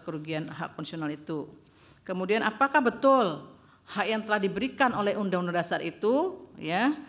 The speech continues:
menurut anggapan dari Pak Dokter, Pak Yosua ini, ini kemudian menurut anggapan, eh, dari pemohon ya, pada prinsipnya pemohon, ya, pemohon ini dirugikan akibat berlakunya pasal lima puluh lima.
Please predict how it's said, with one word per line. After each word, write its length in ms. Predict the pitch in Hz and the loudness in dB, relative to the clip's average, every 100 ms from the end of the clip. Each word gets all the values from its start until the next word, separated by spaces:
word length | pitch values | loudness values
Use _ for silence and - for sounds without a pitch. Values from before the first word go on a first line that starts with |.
| - - - _ | -20 -20 -20 _
menurut 160 | 214 220 214 | -4 2 2
anggapan 640 | 208 196 196 - 269 277 | 4 4 4 4 4 6
dari 800 | 196 185 180 196 180 160 - - - _ _ _ _ _ _ _ _ _ | 4 4 4 4 4 2 -4 -12 -20 _ _ _ _ _ _ _ _ _
Pak 320 | - 170 - - - _ - | -2 -2 -4 -12 -20 _ -8
Dokter, 560 | 170 165 - 185 254 | -6 -6 -2 0 0
Pak 80 | 220 | -2
Yosua 480 | 160 165 - 165 160 | -2 -2 -2 -2 -2
ini, 320 | 180 262 - - | -4 -6 -6 -12
ini 560 | 226 247 269 339 294 - | -6 -2 -2 -4 -6 -6
kemudian 480 | 240 226 208 254 | -2 -2 0 0
menurut 240 | 269 226 208 | 0 0 -2
anggapan, 640 | 214 202 208 214 208 208 196 - - | 0 0 2 2 2 -2 -6 -12 -6
eh, 680 | 185 190 190 190 190 185 185 - 185 _ _ _ _ - | -2 0 0 0 0 0 -2 -8 -18 _ _ _ _ -4
dari 400 | 175 175 185 180 | 0 2 2 0
pemohon 480 | 196 233 247 208 170 | 0 4 6 6 2
ya, 80 | 180 | -4
pada 220 | 165 160 | -6 -8
prinsipnya 320 | 170 160 190 | -8 -6 -6
pemohon, 480 | 185 165 160 214 311 202 | -6 -2 0 0 -2 -6
ya, 160 | 170 | -6
pemohon 600 | 214 180 170 165 180 240 190 | -6 -6 -4 0 2 2 -2
ini 240 | 196 262 | 0 0
dirugikan 840 | 254 170 214 226 247 269 214 190 196 - _ _ _ _ _ _ _ 185 | 0 0 0 0 -2 0 0 0 -4 -14 _ _ _ _ _ _ _ -2
akibat 480 | - 220 196 233 | 0 -2 2 2
berlakunya 480 | 196 196 196 208 208 | 2 0 2 -2 0
pasal 320 | 202 185 196 | 0 2 0
lima 180 | 190 190 | 2 0
puluh 220 | 190 190 | 0 0
lima. 340 | 190 190 165 | 2 0 -2